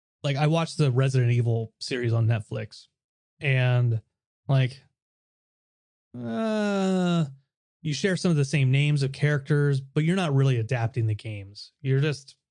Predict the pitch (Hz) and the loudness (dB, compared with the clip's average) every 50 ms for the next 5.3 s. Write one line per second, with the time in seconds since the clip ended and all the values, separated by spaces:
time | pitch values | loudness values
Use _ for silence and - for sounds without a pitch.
0 | _ _ _ _ _ _ _ _ _ _ - 165 160 151 135 139 160 151 139 139 | _ _ _ _ _ _ _ _ _ _ -6 -2 -2 -2 -2 0 0 0 0 2
1 | 165 160 156 160 135 131 135 139 131 135 135 143 131 123 120 123 120 117 117 117 | 0 0 0 -2 -4 -2 -2 -2 -2 0 0 0 0 2 2 0 0 0 0 0
2 | - - 131 123 123 131 135 123 120 135 127 131 - 131 120 - 139 123 120 - | 0 0 0 0 0 0 0 0 0 0 0 0 0 -2 0 0 0 0 2 0
3 | 127 123 120 120 113 127 120 113 117 - _ _ _ _ _ _ _ _ - - | 0 2 2 0 0 0 -2 -2 -2 -6 _ _ _ _ _ _ _ _ -4 -2
4 | 139 120 117 113 - - 131 113 - 135 120 - 123 113 117 120 120 117 113 - | -2 0 -2 -2 -2 -2 -2 -2 -2 -4 -4 -2 -2 -2 -2 -2 -2 -2 -4 -4
5 | 123 113 113 98 - | -4 -4 -6 -8 -10